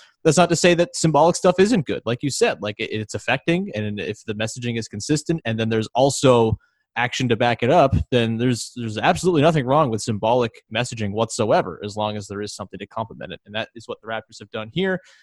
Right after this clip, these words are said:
Uh, just to close off on this, the quote from John Wiggins is, quote, "This position has the opportunity to directly impact change. That's what excited me so much about the role, the chance to impact change directly in my organization, my community, and my country," said Wiggins. "As an organization, we're uniquely placed to do that. We are the Raptors, and we are M L S C.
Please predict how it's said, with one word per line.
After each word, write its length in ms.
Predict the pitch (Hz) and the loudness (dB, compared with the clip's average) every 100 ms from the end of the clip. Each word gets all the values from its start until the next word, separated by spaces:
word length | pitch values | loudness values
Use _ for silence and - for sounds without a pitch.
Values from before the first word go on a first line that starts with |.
| _ | _
Uh, 100 | 113 | -6
just 240 | 120 156 - | -4 -4 -4
to 100 | 147 | -8
close 320 | - 143 127 | -4 -4 0
off 140 | 135 135 | -2 -2
on 160 | 131 127 | -4 -6
this, 160 | 123 | -10
the 100 | - | -12
quote 320 | - 135 139 | -6 -2 -2
from 140 | - 117 | -4 -8
John 260 | 117 110 | -6 -6
Wiggins 320 | 107 110 110 107 | -8 -8 -10 -12
is, 80 | |
quote, 240 | - 127 123 | -8 -6 -4
"This 140 | 185 | -4
position 440 | - 165 165 - 127 | -4 -4 -4 -6 -8
has 140 | 127 | -6
the 100 | 127 | -4
opportunity 380 | 123 123 - 123 | -4 -6 -12 -12
to 80 | 113 | -12
directly 360 | 107 110 - 110 | -8 -8 -8 -14
impact 360 | 104 104 104 | -12 -12 -12
change. 420 | - 147 139 135 - _ _ - | -10 -8 -6 -8 -14 _ _ -8
That's 240 | 117 - | -8 -8
what 180 | 123 117 | -6 -6
excited 380 | 107 - 110 104 | -6 -4 -6 -6
me 160 | 107 | -12
so 180 | 110 - | -14 -12
much 240 | 107 104 - | -12 -12 -12
about 200 | 104 - | -14 -12
the 60 | |
role, 200 | 98 110 | -12 -10
the 100 | 110 | -10
chance 260 | 104 107 101 | -12 -16 -18
to 80 | - | -12
impact 400 | 135 151 156 147 | -10 -6 -4 -4
change 240 | 135 131 | -6 -8
directly 440 | 120 113 117 - 117 | -8 -6 -6 -4 -8
in 60 | |
my 120 | 107 101 | -8 -8
organization, 680 | 110 107 104 104 110 - 107 | -8 -8 -10 -8 -10 -10 -12
my 100 | 104 - | -14 -14
community, 320 | 113 113 113 | -10 -10 -10
and 80 | 104 | -12
my 120 | 95 95 | -14 -12
country," 380 | - 147 147 | -10 -10 -8
said 220 | 139 139 127 | -8 -6 -6
Wiggins. 400 | 131 131 127 - _ _ - | -6 -8 -10 -16 _ _ -18
"As 100 | 110 | -14
an 80 | |
organization, 800 | 113 135 127 123 113 110 - 107 104 | -4 -2 -2 -2 -2 -4 -4 -10 -10
we're 60 | |
uniquely 400 | 104 104 113 107 | -10 -8 -10 -12
placed 320 | 107 98 104 | -12 -12 -12
to 60 | - | -14
do 160 | 98 98 | -16 -10
that. 200 | 101 - | -10 -6
We 160 | 120 | -4
are 120 | 147 | -2
the 80 | 151 | -2
Raptors, 580 | 135 120 110 117 113 - - | -2 -2 -2 -6 -8 -10 -14
and 120 | 107 | -12
we 140 | 104 | -10
are 140 | 107 76 | -10 -10
M 120 | 98 | -12
L 140 | 98 | -12
S 140 | 98 - | -14 -16
C. 260 | - - | -20 -20